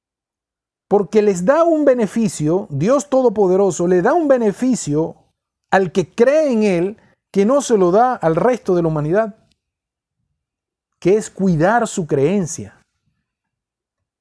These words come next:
poniendo sinceridad en sus acciones, fortaleciendo su fe, cuidando su religión,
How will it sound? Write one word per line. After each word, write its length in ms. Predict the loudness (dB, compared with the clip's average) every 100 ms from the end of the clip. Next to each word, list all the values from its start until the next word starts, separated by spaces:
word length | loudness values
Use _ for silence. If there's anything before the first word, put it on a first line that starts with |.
| _ _ _ _ _ _ _ -2
poniendo 640 | 0 0 0 0 2 0
sinceridad 1040 | 0 0 0 0 0 -2 0 0 0 0 -4
en 100 | -6
sus 260 | -6 -6
acciones, 840 | -8 -10 -2 0 0 -4 -10 -18 _ _ _ _ _ _ _ _ _ -20 -20 -14
fortaleciendo 1040 | -2 -2 0 0 0 -2 -2 0 0 0
su 140 | -2 -6
fe, 560 | -2 -2 -2 -6 _ _ -20 -20 _
cuidando 720 | -2 0 2 0 0 0 -2
su 160 | -2
religión, 800 | -2 -2 -2 -2 0 0 -6 -14